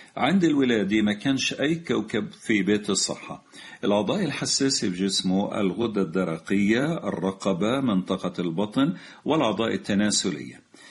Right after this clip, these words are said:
بخصوص العمل، الفرصة موجودة بين عشرين أربعة وثمنتاش خمسة،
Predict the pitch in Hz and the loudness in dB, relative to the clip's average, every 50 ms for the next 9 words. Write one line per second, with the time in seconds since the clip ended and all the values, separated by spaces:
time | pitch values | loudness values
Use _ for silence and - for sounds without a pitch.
0 | - - - - 113 - - 208 202 - - 160 131 123 131 123 117 113 117 113 | -20 -18 -6 -4 0 2 2 4 4 2 2 2 0 0 0 0 2 0 0 -2
1 | - - 120 104 98 95 - 147 156 - - - 117 107 110 101 95 95 - 123 | -2 -2 -2 0 0 0 -2 -4 -2 -2 -2 0 0 2 2 2 0 0 2 2
2 | 120 104 92 104 101 95 85 90 117 123 110 98 87 87 95 95 - - - 117 | 2 2 2 2 2 2 2 2 2 2 2 2 0 0 0 0 -2 -2 0 0
3 | 127 113 90 82 92 117 117 117 110 117 110 107 117 139 - - - - - - | 0 0 0 0 -2 -2 -2 -2 -2 -2 0 0 -2 -4 -6 -12 -20 -20 -20 -10
4 | _ - - - 110 107 104 95 92 92 - 135 123 107 92 90 - - - - | _ -8 -4 -2 0 2 2 2 0 0 0 0 0 0 0 -4 -6 -6 -4 -2
5 | 95 87 82 - - 110 123 | -2 -2 -2 -2 0 -2 -2